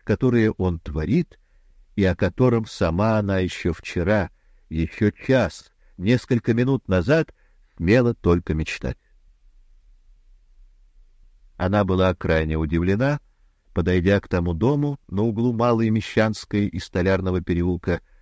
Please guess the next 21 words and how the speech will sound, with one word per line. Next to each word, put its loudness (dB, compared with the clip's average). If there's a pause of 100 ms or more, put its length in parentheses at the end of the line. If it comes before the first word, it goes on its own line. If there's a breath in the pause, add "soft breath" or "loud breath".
(220)
принадлежащему 2
купцу -2
Алонкину, 0 (300)
который 2
указал 2
в -2
адресе 0
Альхин. -8 (640)
Невзрачный, 0 (540)
даже 2
мрачноватый, 0 (520)
трехэтажный, 0
самый 0
обыкновенный 0
дом. -2 (540)
Скорее 2
в 0
нем 4
мог 0
жить 0
Раскольников, 0